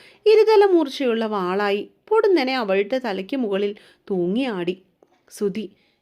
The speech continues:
ഇന്നല്ലെങ്കിൽ നാളെ ജയിലിൽ നിന്നും പുറത്തു വരും,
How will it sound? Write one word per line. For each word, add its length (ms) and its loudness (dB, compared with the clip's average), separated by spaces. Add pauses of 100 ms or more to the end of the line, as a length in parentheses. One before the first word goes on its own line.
(100)
ഇന്നല്ലെങ്കിൽ 500 4
നാളെ 380 -2 (360)
ജയിലിൽ 420 0
നിന്നും 240 0
പുറത്തു 340 -4
വരും, 240 -2